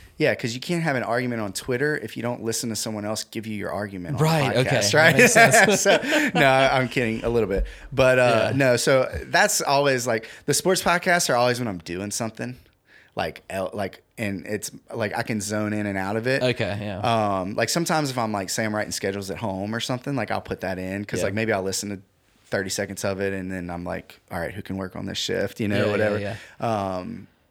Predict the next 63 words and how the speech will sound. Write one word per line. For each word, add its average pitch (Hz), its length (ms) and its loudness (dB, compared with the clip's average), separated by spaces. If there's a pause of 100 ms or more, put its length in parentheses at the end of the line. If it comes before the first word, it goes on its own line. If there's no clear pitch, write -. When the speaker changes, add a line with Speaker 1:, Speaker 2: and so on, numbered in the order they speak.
(280)
Speaker 1:
but 110 300 2
whereas 127 280 2
the 110 120 -4
other 165 240 4
podcasts, 120 540 0
like, 117 120 -4
I 107 60 -2
might 104 220 -4
listen 101 280 -6
to, 98 520 -4 (640)
like, 95 180 -4
when 101 120 -6
I'm 90 60 -6
cutting 85 220 -4
grass 67 380 -6
or 110 80 -2
when 107 140 -2
I'm, 98 180 -4
like, 87 320 -8
you 113 80 -4
know, 92 240 -4
I 95 100 -4
can, 104 160 -6
like, 92 140 -6
completely 139 440 -2
zone 113 260 -2
out 107 180 0
what 104 100 -2
I'm 87 140 -6
doing 135 480 -2
and 92 160 -6
listen, 87 500 -6
you 90 100 -10
know, 87 160 -10
like, 107 160 -2
Speaker 2:
Mm-hmm. 110 60 -6
Speaker 1:
driving 107 460 -2
would 92 140 -12
be 92 140 -6
a 87 60 -6
big 85 260 -6
one. 87 160 -8
Speaker 2:
Yeah. 98 180 -6 (240)
Speaker 1:
You 98 100 -4
know, 85 120 -6
I 92 60 -6
don't 95 140 -8
pay 101 180 -6
any 104 220 -6
attention 90 420 -8
while 82 120 -10
I 85 80 -8
drive - 320 -6
Speaker 2:
Oh, 117 160 -4
Speaker 1:
and 101 100 -4
I 113 120 -2
just 98 180 -6
listen 90 220 -4
to 87 60 -6
Speaker 2:
absolutely 85 280 -8
not, 73 40 -6
yeah. 71 60 -8
Speaker 1:
podcasts. - 60 -12